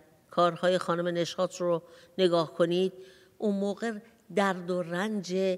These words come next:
یک زن ایرانی رو از این همه تبعیض درک می‌کنید.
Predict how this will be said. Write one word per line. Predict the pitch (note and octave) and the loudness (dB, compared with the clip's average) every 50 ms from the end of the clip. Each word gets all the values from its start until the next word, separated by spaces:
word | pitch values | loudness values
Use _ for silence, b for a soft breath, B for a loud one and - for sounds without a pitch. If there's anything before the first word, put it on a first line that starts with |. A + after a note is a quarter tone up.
| F#3 B B B B B | -4 B B B B B
یک | E3+ E3 D#3+ G3 G#3 G3 - - F3+ | -8 -4 -2 -2 -2 -2 -6 -12 -12
زن | E3+ F3 E3 D3 C#3 D#3 F#3 G3+ A3 A#3 A3 G#3 G3+ F3 B B B B B | -10 -8 -6 -4 2 4 4 4 6 4 0 0 -2 -4 B B B B B
ایرانی | A3+ G3+ G3+ F3+ F#3 E3+ F3 F3 F#3+ F#3+ F#3+ | 2 2 4 4 4 2 2 0 2 2 4
رو | F#3 F#3+ F#3 F3+ F#3+ B B - | 4 4 4 2 0 B B 0
از | - G#3+ G#3+ F#3 - - - | 0 0 0 0 -6 -8 -4
این | D#4 E4+ D#4 B3 | -2 -2 -2 -2
همه | A3 G#3+ G#3+ G3+ F#3+ | 0 0 0 0 0
تبعیض | F#3 - G3 F#3+ F3+ F3+ - - G#3 G3 G3+ G3+ F#3+ F3 F#3 F#3 B B B B - | -2 2 4 4 4 2 0 0 0 2 2 0 0 -2 -4 -6 B B B B 4
درک | G#3+ F#3+ F#3 D#3 - - - | 6 6 6 6 2 -6 -14
می‌کنید. | C3 A2 - - F#2+ G2 | -14 -14 -12 -14 -14 -14